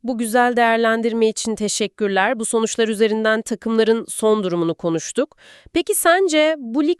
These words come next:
performansları Şampiyonlar Ligi için ne kadar belirleyici? Hani ligde rahat oynayan takım Avrupa'da baskı altında bambaşka bir kimliğe bürünebilir mi?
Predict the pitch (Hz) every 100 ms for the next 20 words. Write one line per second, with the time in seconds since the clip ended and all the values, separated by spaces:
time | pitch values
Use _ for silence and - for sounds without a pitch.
0 | - 254 202 240 226 214 208 - 208 185
1 | 190 - 208 208 240 240 233 220 185 196
2 | - 214 - 220 240 180 156 135 143 139
3 | 135 135 - 151 165 _ _ _ 214 202
4 | 196 - 220 214 202 240 233 220 214 202
5 | 202 214 196 214 208 180 185 202 208 190
6 | 202 190 170 180 - 190 185 - 196 185
7 | 175 196 180 180 - 185 - 196 190 202
8 | 170 160 165 165 233 285 151